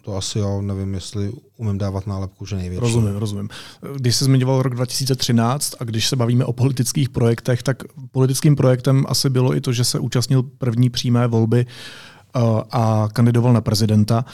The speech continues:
Speaker 2: Jaký by dneska bylo Česko, kdyby tehdy Miloš Zeman prohrál a Karel Schwarzenberg se stal českým prezidentem?
Speaker 1: Já myslím, že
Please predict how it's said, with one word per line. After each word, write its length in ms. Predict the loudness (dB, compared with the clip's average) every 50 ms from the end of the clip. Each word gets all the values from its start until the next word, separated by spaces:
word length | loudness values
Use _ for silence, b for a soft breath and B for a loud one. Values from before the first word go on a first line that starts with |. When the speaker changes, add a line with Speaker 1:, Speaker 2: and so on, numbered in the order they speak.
| B B B B B B B B B _ _ _ -4
Speaker 2:
Jaký 220 | -4 0 2 4
by 100 | 4 4
dneska 300 | 4 4 2 4 2 0
bylo 200 | 2 2 2 2
Česko, 380 | 2 2 0 0 0 -2 -2 -2
kdyby 240 | 0 0 0 0
tehdy 280 | 0 2 2 2 4 4
Miloš 260 | 4 4 2 2 2
Zeman 240 | 2 2 2 2 2
prohrál 580 | 2 0 0 2 2 2 2 0 -2 -2 -6 -6 -10 _ _ _
a 100 | -8 -6
Karel 240 | -4 -2 0 0 0
Schwarzenberg 640 | 0 -2 -4 -4 0 2 2 2 2 2 -2 -2 -4
se 100 | -6 -4
stal 180 | -4 -4 -6
českým 340 | -4 -4 -6 -4 -2 -2 -2
prezidentem? 640 | -2 -2 -2 -2 -2 -2 -4 -4 -6 -6 -8 -8 -10 -12 _ _ _ _ _ _ _ _ _ _ _ _ _ _ _ -6
Speaker 1:
Já 160 | -2 -2 0
myslím, 280 | 0 0 0 0 2 2
že 120 | 2 2